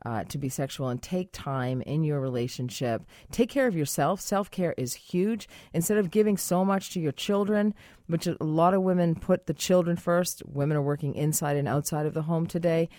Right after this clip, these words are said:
They're exhausted. And they have very little time left for that most important relationship, that intimate relationship.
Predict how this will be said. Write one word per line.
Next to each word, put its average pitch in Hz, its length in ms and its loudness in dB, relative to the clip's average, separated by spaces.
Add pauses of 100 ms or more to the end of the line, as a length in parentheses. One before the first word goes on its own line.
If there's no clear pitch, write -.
(140)
They're 151 140 2
exhausted. 156 800 2 (420)
And 165 500 4 (120)
they 160 420 4
have 160 240 2
very 190 440 4
little 185 400 2
time 170 380 -2
left 156 300 0
for 156 100 -2
that 139 220 0
most 190 420 0
important 170 340 0
relationship, 156 600 -4
that 139 240 -2
intimate 185 460 2
relationship. 147 760 -2